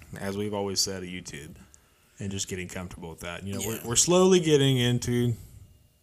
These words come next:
Speaker 1: our cameras, um, not as
Speaker 2: Mm-hmm.
Speaker 1: quickly as I wanted to at the very beginning, but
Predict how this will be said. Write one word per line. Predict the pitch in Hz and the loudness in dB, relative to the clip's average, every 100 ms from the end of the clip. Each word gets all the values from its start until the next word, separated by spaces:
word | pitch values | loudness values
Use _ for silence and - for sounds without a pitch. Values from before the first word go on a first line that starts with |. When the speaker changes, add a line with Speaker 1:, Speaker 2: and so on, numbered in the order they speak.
| _ _ _ _ _ _ _ | _ _ _ _ _ _ _
Speaker 1:
our | 110 | -10
cameras, | - 113 104 104 104 - - _ _ _ _ _ _ _ _ _ _ - | -6 -4 -4 -4 -2 -4 -4 _ _ _ _ _ _ _ _ _ _ -10
um, | 101 92 95 | -8 -6 -4
not | 104 107 | 0 -2
as | 101 | -2
Speaker 2:
Mm-hmm. | |
Speaker 1:
quickly | 123 117 113 | -4 -4 -4
as | 110 | -6
I | 98 101 | -6 -8
wanted | 101 104 101 - | -8 -8 -8 -8
to | 104 | -8
at | 95 90 90 90 | -10 -14 -20 -20
the | - | -10
very | 101 101 | -8 -8
beginning, | 90 92 117 117 113 | -10 -6 -2 0 -2
but | 104 82 | -4 -12